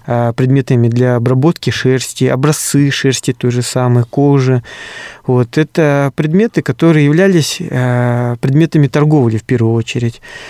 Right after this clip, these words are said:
а, поскольку долгое время Советский Союз был единственным торговым партнером Монголии. Из Иркутска везли, начиная от спичек и заканчивая, а, мылом и какими-то предметами,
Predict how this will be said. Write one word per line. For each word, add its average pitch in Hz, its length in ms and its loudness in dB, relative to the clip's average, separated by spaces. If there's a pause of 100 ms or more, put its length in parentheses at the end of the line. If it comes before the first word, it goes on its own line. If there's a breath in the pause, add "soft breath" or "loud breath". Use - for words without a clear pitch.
(200 loud breath)
а, 117 260 -2
поскольку 139 880 2
долгое 143 340 2
время 165 320 4
Советский 135 340 -2
Союз 156 360 2
был 156 320 2
единственным 127 800 2
торговым 135 440 2
партнером 139 480 0
Монголии. 123 640 0 (320 loud breath)
Из 131 120 0
Иркутска 160 440 -2
везли, 127 640 2
начиная 143 480 2
от 135 80 -4
спичек - 580 -2 (140)
и 120 580 0
заканчивая, 117 920 0 (560 loud breath)
а, 117 600 0
мылом 131 520 4
и 117 380 2
какими-то 123 480 -2
предметами, 120 800 0